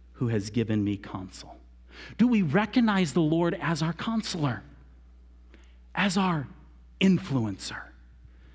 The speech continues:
You probably have a group of people that you maybe identify as influencers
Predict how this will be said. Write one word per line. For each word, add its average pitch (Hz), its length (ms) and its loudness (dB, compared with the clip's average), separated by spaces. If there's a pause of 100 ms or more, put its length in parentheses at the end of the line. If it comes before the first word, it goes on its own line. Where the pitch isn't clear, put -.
(500)
You 202 280 4 (200)
probably 160 520 2
have 156 340 2
a 123 100 2
group 127 280 -2
of 113 100 -2
people 143 420 -2 (800)
that 143 140 2
you 175 140 6
maybe 175 440 4
identify 147 720 2
as 123 220 0
influencers - 920 -4